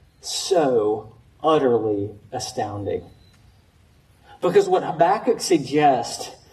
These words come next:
what the book of Habakkuk suggests, is that it is possible to be filled with joy even in the midst of disappointing, difficult, even devastating circumstances.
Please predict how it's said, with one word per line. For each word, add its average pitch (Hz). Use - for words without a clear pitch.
what 160
the 160
book 185
of -
Habakkuk 143
suggests, 127
is 165
that 165
it 196
is -
possible 156
to 156
be 160
filled 214
with 196
joy 143
even 226
in 196
the 175
midst 151
of 135
disappointing, 185
difficult, 170
even 147
devastating 131
circumstances. -